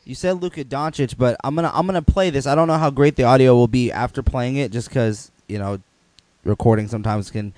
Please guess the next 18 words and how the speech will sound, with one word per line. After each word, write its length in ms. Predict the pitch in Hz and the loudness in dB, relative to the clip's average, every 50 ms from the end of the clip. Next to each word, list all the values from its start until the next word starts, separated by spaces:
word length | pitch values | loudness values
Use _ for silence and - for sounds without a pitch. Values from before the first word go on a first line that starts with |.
| _ - _ _ _ - | _ -20 _ _ _ -8
lead 140 | 123 127 117 | -6 -4 -4
to 100 | 117 113 | -4 -2
this 160 | 113 113 110 | -2 -4 -4
stuff. 220 | - 113 117 117 - - | -2 -4 -4 -4 0 2
But 180 | 135 127 120 - | 2 2 2 2
I'm 100 | 139 160 | -2 -2
gonna, 240 | 175 185 180 165 - | 0 0 0 0 0
I'm 140 | - 156 165 | 0 -2 -2
gonna 160 | 170 160 147 | -2 -2 -2
play 180 | 139 170 170 | -2 -2 -2
the 100 | 160 151 | -2 -2
recording 300 | 143 - - 156 147 139 | -4 -2 -2 -4 -4 -4
from 240 | - - 123 113 107 | -4 -6 -6 -6 -2
Zach 260 | 110 127 131 131 - | 0 0 0 0 0
Lowe's 180 | 135 139 131 127 | 0 0 0 0
podcast 500 | - 135 123 123 120 - 123 113 113 - - | 2 2 2 2 0 0 0 0 0 0 0
earlier 320 | 127 131 127 131 131 131 | 2 2 2 2 2 0
today 420 | 123 117 117 120 120 117 113 104 | -2 -4 -4 -2 -2 -2 -2 -4